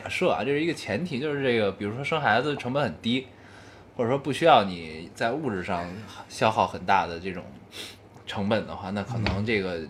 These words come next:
Speaker 1: 这个结构和
Speaker 2: 就生个孩子，你的物质生活水平不会下降。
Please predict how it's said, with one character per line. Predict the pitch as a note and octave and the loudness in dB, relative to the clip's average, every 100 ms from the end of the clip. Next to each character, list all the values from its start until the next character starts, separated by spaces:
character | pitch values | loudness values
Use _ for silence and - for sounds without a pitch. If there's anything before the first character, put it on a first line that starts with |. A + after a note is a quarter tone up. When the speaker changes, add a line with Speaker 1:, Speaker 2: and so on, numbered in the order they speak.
| F2+ | -8
Speaker 1:
这 | G#2+ | -6
个 | F2+ E2+ | -4 -6
结 | F2 F2 | -6 0
构 | G#2+ F2 | 2 2
和 | F2+ F2+ F2 | -2 -6 0
Speaker 2:
就 | C3 A#2 | 4 8
生 | E3+ | 10
个 | F3 | 12
孩 | - C#3+ | 12 12
子， | D3+ | 10
你 | A#2 | 8
的 | A2+ A2+ | 8 8
物 | B2 E3 | 8 4
质 | C#3 | 4
生 | A#2 D#3 | 6 6
活 | |
水 | D3+ A2 | 6 2
平 | A2+ | 6
不 | C#3+ | 8
会 | |
下 | D3 D3+ | 10 10
降。 | F#3 | 8